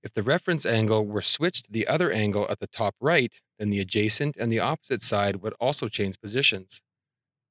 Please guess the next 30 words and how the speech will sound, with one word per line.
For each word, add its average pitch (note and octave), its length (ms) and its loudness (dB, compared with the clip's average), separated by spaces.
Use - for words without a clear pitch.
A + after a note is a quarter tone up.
The G#2 80 -4
hypotenuse B2 640 0
would A2+ 80 -2
stay A#2 200 -2
the G#2 100 -2
same, G#2 480 4
as G#2 100 -4
it G#2+ 80 0
is G#2 180 0
always A2 360 0
across G#2+ 340 -2
the B2+ 140 -8
triangle A2 500 0
from G#2+ 140 -4
the G#2+ 100 0
right G2+ 300 -4
angle. A#2+ 360 -2
Trig D3 260 2
functions. G2 640 -2
Although C3+ 280 4
right C#3+ 260 4
angle B2+ 220 2
triangles F#2 500 0
contain F#2 440 -4
two - 200 -6
smaller G2+ 560 2
or F#2 160 -2
acute D3+ 360 -4
angles, F2+ 540 -4
trigonometry A2+ 640 0